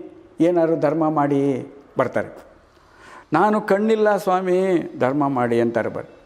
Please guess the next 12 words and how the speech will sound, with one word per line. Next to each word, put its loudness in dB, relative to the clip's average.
"ಎರಡು 4
ಕಾಲಿಲ್ಲ 2
ಸ್ವಾಮಿ 0
ಕುಂಟ -2
ನಾನು" 2
ಅಂತ -2
ಬರ್ತಾರೆ -2
ಅಲ್ವಾ? 2
ಸಾಮಾನ್ಯವಾಗಿ 0
ಎಲ್ಲರೂ 2
ಬರೋರು. -2
"ಕುರುಡ 2